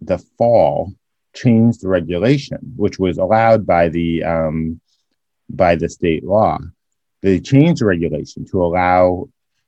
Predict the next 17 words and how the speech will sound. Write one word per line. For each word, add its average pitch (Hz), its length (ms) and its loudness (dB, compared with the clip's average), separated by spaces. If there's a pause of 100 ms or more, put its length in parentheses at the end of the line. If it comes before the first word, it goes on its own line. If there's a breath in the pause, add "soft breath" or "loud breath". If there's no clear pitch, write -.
(140)
the 87 640 -4
licensure 90 880 -4 (120)
of 82 420 0 (2250)
recreational 107 800 2
marijuana, 78 760 -2 (640)
um, 78 640 -6 (540)
providers 80 600 -2 (580)
without 104 560 2
having 85 360 -2
to 87 200 -6 (100)
take 95 260 -2
that 85 180 2
other 80 180 -2
step 80 280 -4
of 78 140 -8
being 80 160 -4
medicinal. 87 560 -6